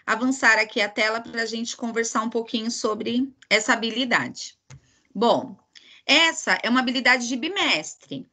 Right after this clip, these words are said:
Reconhecer diferentes formas de tratar uma informação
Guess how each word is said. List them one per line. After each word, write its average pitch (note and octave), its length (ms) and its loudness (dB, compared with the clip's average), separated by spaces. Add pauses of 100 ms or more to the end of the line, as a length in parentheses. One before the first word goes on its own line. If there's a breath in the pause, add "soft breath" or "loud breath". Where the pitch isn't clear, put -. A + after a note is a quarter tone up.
(140)
Reconhecer G#3 720 2
diferentes A3 560 -4
formas A3+ 640 0
de C4 100 -4
tratar A3+ 400 0
uma A3 100 -8
informação C#4+ 880 0